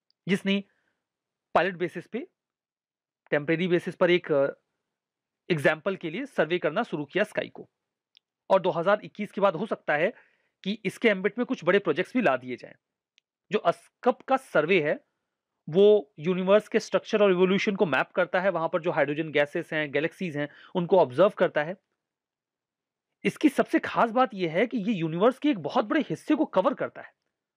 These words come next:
और इसीलिए बहुत ही ग्रेट डिटेल के साथ हमें यूनिवर्स के एक बहुत बड़े हिस्से की जानकारी मिल जाती है with map। एटी जितना ये स्काई कवर कर सकता है वेस्टर्न ऑस्ट्रेलिया की उस लोकेशन से,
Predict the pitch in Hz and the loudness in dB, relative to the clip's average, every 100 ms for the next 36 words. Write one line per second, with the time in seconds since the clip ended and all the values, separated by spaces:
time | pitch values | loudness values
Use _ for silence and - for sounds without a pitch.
0 | _ _ _ - 165 262 240 202 185 240 | _ _ _ 0 0 0 -2 -2 -2 0
1 | 262 135 202 220 185 170 170 170 165 226 | -2 0 0 2 -2 -2 -2 0 0 0
2 | - _ _ - 175 208 165 175 190 220 | -2 _ _ -6 -4 -2 -2 0 0 0
3 | 247 247 143 165 226 214 180 - 185 175 | 0 -2 0 0 2 2 0 -2 -4 -2
4 | 135 214 190 233 170 147 120 139 135 190 | -2 0 0 2 2 2 0 -4 -4 -4
5 | 156 117 - _ _ _ _ _ _ _ | -4 -8 -10 _ _ _ _ _ _ _
6 | _ _ _ _ _ - - 302 254 254 | _ _ _ _ _ -16 -2 0 2 -2
7 | - _ - 196 240 254 247 220 240 190 | -4 _ -6 -2 0 0 0 0 0 2
8 | 175 170 131 - - - - _ _ _ | 2 0 -4 -4 -14 -14 -16 _ _ _
9 | _ _ _ 170 - 180 - 165 160 170 | _ _ _ 0 0 -2 -2 -2 0 0
10 | 202 165 156 170 - - - | -4 -8 -4 -2 -4 -10 -20